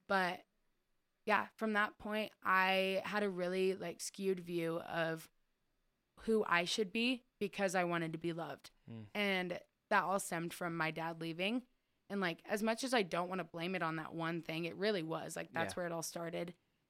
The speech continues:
Speaker 1: And just hearing, like, comments being made about, like,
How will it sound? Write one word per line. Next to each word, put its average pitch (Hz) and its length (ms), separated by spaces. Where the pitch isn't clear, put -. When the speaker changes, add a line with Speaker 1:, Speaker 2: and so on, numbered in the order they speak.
Speaker 1:
And 196 360
just 202 220
hearing, 180 300
like, 165 240
comments 185 420
being 185 260
made 170 220
about, 165 240
like, 160 180